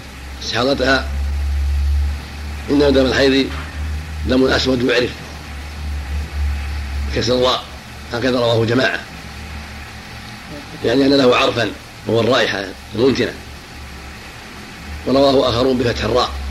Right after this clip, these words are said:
يعرف، شيء معروف يعرفه النساء، فإذا كان ذلك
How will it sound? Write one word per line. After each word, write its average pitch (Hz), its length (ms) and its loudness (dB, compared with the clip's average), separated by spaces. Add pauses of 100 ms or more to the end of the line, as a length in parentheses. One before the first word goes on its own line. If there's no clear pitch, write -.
يعرف، 120 260 4 (1000)
شيء 139 200 4
معروف 131 360 4 (640)
يعرفه 113 300 2
النساء، 127 480 0 (1160)
فإذا 131 240 6
كان 127 300 4
ذلك 135 380 4